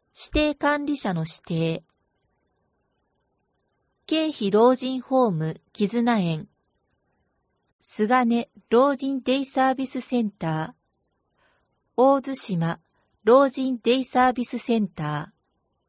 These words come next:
その他、山口県市長総合事務組合を組織する地方公共団体の数の減少及び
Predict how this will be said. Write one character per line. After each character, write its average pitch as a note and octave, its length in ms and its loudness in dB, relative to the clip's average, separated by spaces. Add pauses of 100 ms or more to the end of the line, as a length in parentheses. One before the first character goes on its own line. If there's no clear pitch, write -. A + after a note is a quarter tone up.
(440)
そ B3 200 0
の C#4 160 0
他、 F3+ 280 -4 (640)
山 B3+ 300 2
口 - 260 -6
県 F#3 320 -2 (140)
市 - 160 -12
長 G3 460 0
総 C#4+ 420 2
合 C#4+ 240 2
事 B3+ 160 -4
務 C#4 160 -4
組 C#4 340 0
合 F#3+ 300 0
を E3+ 60 -4
組 A#3+ 200 0
織 - 240 -8
す - 180 -4
る D#3+ 240 -4 (340)
地 A#3+ 120 0
方 D4+ 320 2
公 B3+ 300 0
共 C#4+ 240 0
団 C#4 260 0
体 G#3+ 220 0
の F#3 100 -2
数 G#3+ 320 -2
の E3+ 160 -2
減 G#3+ 300 2
少 A3 300 0
及 G#3 300 0
び E3 280 -6